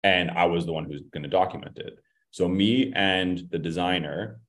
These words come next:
for thirty days, every single day produced a new product from scratch, just documented it. I was just responsible for documentation, helping him produce. And that was my apprenticeship into making clothing. And we published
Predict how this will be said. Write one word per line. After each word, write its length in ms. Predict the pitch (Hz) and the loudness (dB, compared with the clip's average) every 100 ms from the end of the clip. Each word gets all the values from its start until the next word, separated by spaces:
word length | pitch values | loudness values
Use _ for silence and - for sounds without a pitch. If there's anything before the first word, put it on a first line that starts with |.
| _ | _
for 100 | - | -8
thirty 360 | 87 104 101 101 | -2 2 4 4
days, 380 | 85 78 76 - - | 2 0 -4 -8 0
every 320 | 92 90 101 | 2 2 0
single 300 | 104 95 85 | -2 -2 0
day 160 | 82 | -2
produced 340 | 80 82 80 - | -2 -4 -6 -6
a 60 | |
new 180 | 78 80 | -6 -6
product 640 | 82 78 76 98 135 - - _ _ | -4 -2 2 2 2 -2 -18 _ _
from 180 | 87 87 | -2 -2
scratch, 640 | 87 85 73 73 - - _ _ - | 2 2 2 -4 -10 -16 _ _ -16
just 380 | 113 98 - | -16 -14 -8
documented 580 | - 80 80 80 78 80 | 0 0 0 -4 -4 -2
it. 140 | 82 78 | -2 0
I 60 | 78 | 0
was 120 | 85 | 0
just 120 | 78 | -2
responsible 380 | 80 80 80 80 | -4 -4 -4 -4
for 40 | 78 | -4
documentation, 640 | 73 82 78 92 98 87 | -4 -6 -2 0 0 -2
helping 280 | 78 78 78 | -2 -2 -4
him 100 | 76 | -6
produce. 360 | 78 104 156 - - _ | 0 2 2 0 -16 _
And 80 | 78 | -4
that 100 | 71 | -2
was 140 | 78 | -2
my 180 | 80 78 | -2 -2
apprenticeship 640 | 73 - 87 - - 76 73 | -4 -4 -4 -4 -6 -6 -6
into 140 | 76 | -10
making 260 | 73 69 71 | -10 -10 0
clothing. 460 | 95 92 - - - _ _ _ _ _ | 2 2 0 -10 -18 _ _ _ _ _
And 440 | 85 85 85 80 82 | 2 2 2 0 -2
we 100 | 85 | 0
published 580 | 87 87 95 87 - | 4 4 4 2 -8